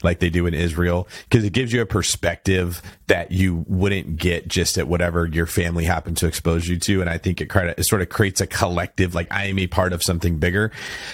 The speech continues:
I really feel for anyone that's gonna work in sales or something like real estate investing where there's a sales component that you have to be reaching out and hunting.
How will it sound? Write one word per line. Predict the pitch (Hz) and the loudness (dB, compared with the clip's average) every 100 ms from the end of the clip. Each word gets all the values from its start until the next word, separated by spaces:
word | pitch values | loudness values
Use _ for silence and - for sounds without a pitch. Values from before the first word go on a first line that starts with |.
| - - 139 | -16 -4 0
I | 139 | 2
really | 123 156 160 | 2 0 2
feel | - 151 | 2 0
for | - - | 0 -2
anyone | 104 107 110 | 0 2 2
that's | 92 | 0
gonna | - 104 | 0 2
work | 98 95 | 2 2
in | 95 | 0
sales | 82 - 87 87 95 | 0 2 2 2 0
or | - 90 | 0 2
something | - 90 92 | 2 0 2
like | 90 82 | 0 2
real | 85 | 0
estate | 82 87 | 2 0
investing | 85 85 - 90 85 | 2 0 2 2 2
where | 85 85 85 82 | 2 2 0 -2
there's | 90 90 82 | 2 2 2
a | |
sales | 82 101 87 | 0 2 0
component | - 87 92 87 87 | 0 0 2 0 0
that | 78 | 0
you | 85 | 2
have | 85 87 | 2 0
to | 90 | 0
be | 78 | 0
reaching | 85 78 87 | 0 0 0
out | 82 | 0
and | 80 76 | -2 -4
hunting. | - 95 90 107 113 | -2 -2 0 0 0